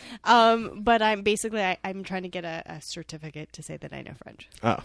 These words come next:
Speaker 1: That's the, that's the short version.
Speaker 2: Welcome to the world today. No matter what it is, whether you need to do, <laughs> whether you know how to do it or not, you need a certificate from somebody else telling you that you can do it.
Speaker 1: And it's a good review.
Speaker 2: Welcome to the cottage industry of certifications.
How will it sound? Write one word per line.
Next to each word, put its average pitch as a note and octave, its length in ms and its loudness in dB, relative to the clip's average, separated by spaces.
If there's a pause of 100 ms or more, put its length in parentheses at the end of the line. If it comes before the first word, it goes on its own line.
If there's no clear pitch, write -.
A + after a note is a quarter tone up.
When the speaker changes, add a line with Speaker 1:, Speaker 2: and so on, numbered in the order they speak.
(540)
Speaker 1:
That's F#3 260 -2
the, F3+ 160 -4
that's G3 240 -2
the G#3 80 -4
short F3 240 -2
version. D3+ 280 -2
Speaker 2:
Welcome D3+ 520 12
to C3+ 300 6
the C3 100 6
world A#2+ 400 4
today. A2 420 0
No G2+ 140 -2
matter G#2 220 0
what A2 240 2
it A2 100 0
is, G#2+ 180 0
whether A2 200 0
you A2 100 2
need A#2+ 160 2
to B2+ 100 -6
do, B2 180 2
<laughs> - 60 -2
whether D3 200 6
you C#3 100 6
know D#3 140 8
how E3 80 4
to D#3 100 4
do D#3 200 4
it D#3 80 0
or D#3+ 60 0
not, D#3 340 2
you C#3+ 100 -2
need C3+ 140 2
a B2+ 40 0
certificate B2+ 480 0
from A2+ 140 -4
somebody A#2 320 0
else A#2+ 240 2
telling G2+ 260 0
you G#2 80 0
that G#2 140 -2
you G#2 100 -4
can A2 140 -4
do G#2 120 -2
it. G3+ 120 -6 (280)
Speaker 1:
And C4+ 160 2
it's A#3+ 120 -6
a - 20 -8
good F#3 180 -8
review. - 280 -16 (180)
Speaker 2:
Welcome G#2 200 -6
to G2+ 60 0
the F#2+ 60 -4
cottage G2 460 -2
industry F#2+ 420 -4
of F2+ 60 -4
certifications. F#2 880 -6